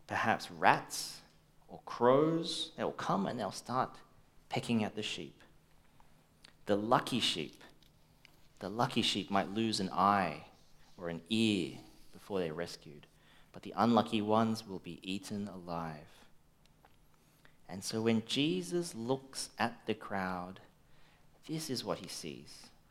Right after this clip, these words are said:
Harassed, helpless people.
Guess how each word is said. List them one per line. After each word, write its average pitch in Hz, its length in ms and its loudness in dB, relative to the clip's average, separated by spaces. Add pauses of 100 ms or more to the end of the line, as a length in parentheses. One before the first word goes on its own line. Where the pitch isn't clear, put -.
(140)
Harassed, 127 880 2 (600)
helpless - 560 -2
people. - 460 -8